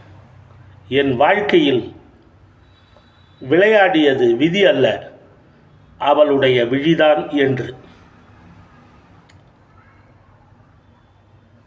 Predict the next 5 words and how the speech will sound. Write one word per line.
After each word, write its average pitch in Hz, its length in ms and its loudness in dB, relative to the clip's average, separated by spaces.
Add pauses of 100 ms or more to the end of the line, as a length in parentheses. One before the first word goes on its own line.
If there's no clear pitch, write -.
(240)
என் 135 300 -2
நண்பன் 185 360 0
சொல்லுகிறான், 151 600 0 (1500)
என் 143 260 -4
வாழ்க்கையில் 160 640 0